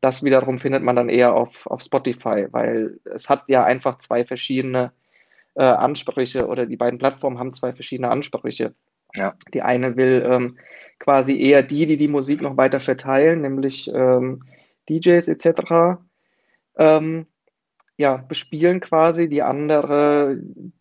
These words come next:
Speaker 1: die direkten Konsumenten
Speaker 2: Mhm.
Speaker 1: sozusagen.
Speaker 2: Mhm. Und, ähm, du hast jetzt gerade schon auch ein bisschen was gesagt, dass, dass, äh, schneller, lauter, äh, kürzer, würde ich das mal <laughs> beziffern, die, die neue Musik, ähm,
Speaker 1: Mhm.
Speaker 2: den neuen Sound.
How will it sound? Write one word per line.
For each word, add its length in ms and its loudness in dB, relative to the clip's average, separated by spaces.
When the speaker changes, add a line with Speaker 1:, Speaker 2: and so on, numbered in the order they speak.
Speaker 1:
die 100 2
direkten 440 2
Konsumenten 840 -6
Speaker 2:
Mhm. 40 -8
Speaker 1:
sozusagen. 680 -10
Speaker 2:
Mhm. 400 -12
Und, 240 2
ähm, 360 4
du 180 -4
hast 200 0
jetzt 200 0
gerade 260 2
schon 180 -6
auch 120 0
ein 100 -10
bisschen 220 -4
was 120 -4
gesagt, 340 -2
dass, 220 -4
dass, 240 -4
äh, 260 -2
schneller, 800 2
lauter, 720 0
äh, 360 -4
kürzer, 400 -4
würde 120 -6
ich 60 -14
das 160 -10
mal 120 -8
<laughs> 0 -
beziffern, 600 -2
die, 140 -6
die 80 -6
neue 280 4
Musik, 480 -4
ähm, 280 6
Speaker 1:
Mhm. 40 -4
Speaker 2:
den 140 -6
neuen 300 2
Sound. 420 0